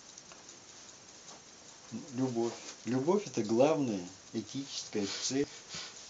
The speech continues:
высшие требования, венчающие слава и уникальные достижения для личности христианина. И любовь есть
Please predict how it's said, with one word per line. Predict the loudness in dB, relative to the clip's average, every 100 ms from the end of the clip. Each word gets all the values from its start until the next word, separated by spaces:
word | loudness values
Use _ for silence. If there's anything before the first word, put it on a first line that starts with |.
| -16 -16 -16 -18 -14
высшие | -2 6 6 6 4 4
требования, | 6 8 6 4 -2 -2 -4 -10 -4
венчающие | 0 0 0 0 2 0 -2 -4 -8 -10 -16 -16 -18 -18 -18 -18 -18 -18 -12 -4
слава | -2 2 6 6 4 0 -6 -10 0
и | 2
уникальные | 4 4 2 0 2 2 0
достижения | 0 -4 -2 -2 2 2 2 -2 -6 -14 -18 -8
для | -4 -2
личности | 0 -2 -4 -6 -8 -10 -8
христианина. | -6 -6 -6 -6 -4 -6 -10 -14 -18 -20 -20 -20 -20 -18 -18 -6 -2
И |
любовь | 2 2 4 0 2
есть | 0 0 -2